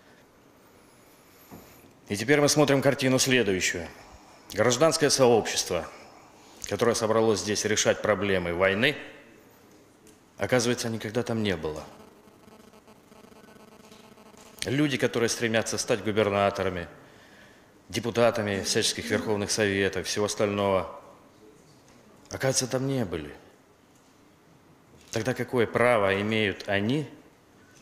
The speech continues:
выдвигаться от этих регионов, от других регионов, если они не принимают никакого участия в том, что сейчас происходит,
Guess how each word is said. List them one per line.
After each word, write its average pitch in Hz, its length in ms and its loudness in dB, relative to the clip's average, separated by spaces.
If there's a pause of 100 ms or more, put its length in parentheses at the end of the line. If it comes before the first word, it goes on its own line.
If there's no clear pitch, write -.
(140)
выдвигаться 110 840 0
от 98 220 -6
этих 90 240 -10
регионов, 90 480 -4
от 87 100 -8
других 95 360 -6
регионов, 95 480 -4 (960)
если 101 240 -2
они 113 240 0
не 110 140 0
принимают 113 640 0
никакого 107 460 -2
участия 113 680 -2 (2000)
в - 160 -12
том, 135 340 0 (200)
что - 200 -8
сейчас - 300 -4
происходит, 98 600 -4